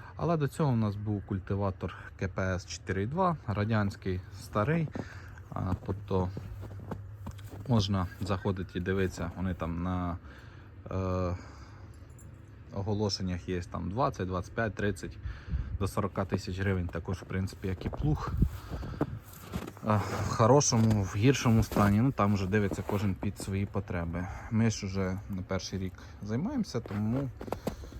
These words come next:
змогли собі придбати новий культиватор, такий от чотирьохрядний, із граблями, е, з таким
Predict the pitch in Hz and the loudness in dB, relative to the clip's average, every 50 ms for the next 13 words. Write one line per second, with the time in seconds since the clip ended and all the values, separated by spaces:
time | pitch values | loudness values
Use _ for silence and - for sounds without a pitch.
0 | - - - - - 104 101 101 110 120 123 120 - - 95 104 107 104 104 104 | -12 -12 -12 -6 -4 -2 -2 0 0 0 0 0 -2 -4 -2 0 0 0 0 -2
1 | - - - - - - 98 92 92 104 110 113 - - 107 101 - - - - | -6 -10 -14 -12 -10 -8 -6 -2 0 2 2 2 2 0 -4 -4 -2 -2 -2 -2
2 | - - - - - - - - - - - - - - - - - 110 107 104 | -2 -6 -12 -12 -12 -12 -12 -14 -14 -16 -12 -8 -8 -8 -8 -8 -4 -2 0 2
3 | 98 95 95 95 92 - - 92 90 - 98 120 - - - - - - - 95 | 2 2 2 0 0 -2 -6 -6 -6 -4 -4 -4 -4 -4 -4 -6 -6 -6 -8 -8
4 | 95 - 98 95 90 87 - - - - - - 98 95 92 - - 117 131 156 | -8 -6 -6 -6 -6 -6 -8 -12 -14 -14 -10 -8 -6 -6 -6 -4 -4 -2 -2 -2
5 | 143 123 110 107 104 101 - - - - - - - - - - - 98 - - | 0 0 0 0 0 -2 -4 -8 -14 -18 -18 -20 -20 -20 -18 -14 -12 -12 -12 -12
6 | - - 98 95 95 90 104 110 127 135 127 117 107 101 104 - - - - - | -10 -8 -6 -4 -4 -4 -2 -2 -2 -2 0 0 -2 -2 -4 -6 -10 -14 -14 -14
7 | - - - - - - - - - - - - - - - - - - - - | -14 -14 -14 -16 -14 -12 -12 -10 -10 -10 -10 -12 -10 -8 -8 -8 -8 -10 -10 -10
8 | - - - - - - - - - - - - - - - - - - - - | -10 -10 -10 -10 -12 -12 -10 -10 -8 -8 -8 -10 -12 -14 -14 -16 -16 -14 -12 -12
9 | - - - - - - - - - - - - - - - - - - 101 92 | -10 -10 -12 -10 -10 -10 -10 -10 -12 -14 -14 -14 -14 -12 -10 -10 -8 -8 -8 -10